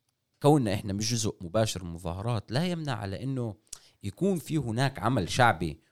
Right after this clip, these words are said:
وعمل دولي وعمل مهني اللي يبرز على إنه هاي التعديلات القانونية هي أول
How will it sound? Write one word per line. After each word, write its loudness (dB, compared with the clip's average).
وعمل 4
دولي 6
وعمل 0
مهني -2
اللي -2
يبرز 2
على 2
إنه 4
هاي 6
التعديلات 2
القانونية 0
هي 0
أول 8